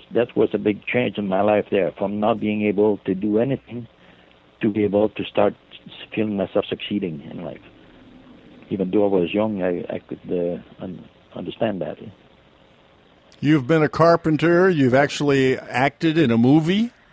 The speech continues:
Speaker 2: You've been a
Speaker 1: Yes.
Speaker 2: town councilor, a fire chief. Uh,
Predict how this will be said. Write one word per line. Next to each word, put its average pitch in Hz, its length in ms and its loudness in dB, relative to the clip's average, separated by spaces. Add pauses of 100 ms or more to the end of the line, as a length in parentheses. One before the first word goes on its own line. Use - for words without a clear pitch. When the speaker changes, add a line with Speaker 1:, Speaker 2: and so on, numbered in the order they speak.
(120)
Speaker 2:
You've 110 360 -2
been 120 180 0
a 113 100 2
Speaker 1:
Yes. 95 80 0
Speaker 2:
town 151 320 2
councilor, 170 760 0
a 120 60 2
fire 156 380 0
chief. 165 640 -6
Uh, 110 300 -2